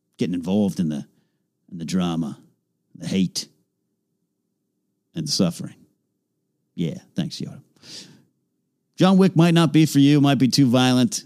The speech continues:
I understand. Might be too simple, straightforward of a story. Maybe you want something bigger and deeper. I understand. I got there late.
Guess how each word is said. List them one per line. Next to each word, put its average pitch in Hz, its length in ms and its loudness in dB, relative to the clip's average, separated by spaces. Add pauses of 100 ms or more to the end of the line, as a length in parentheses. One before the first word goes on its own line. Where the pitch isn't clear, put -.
I 123 140 2
understand. 98 540 0 (1040)
Might 113 220 0
be 113 120 2
too 110 280 2
simple, 107 360 0
straightforward 110 460 0
of 98 60 -2
a - 20 -4
story. 104 300 0
Maybe 98 180 2
you 98 80 2
want 98 160 0
something 90 240 -2
bigger 98 220 0
and 95 100 0
deeper. 95 300 -4 (240)
I 139 100 2
understand. 156 400 -4 (1300)
I 104 80 -4
got 98 180 -2
there 87 140 0
late. 80 240 -4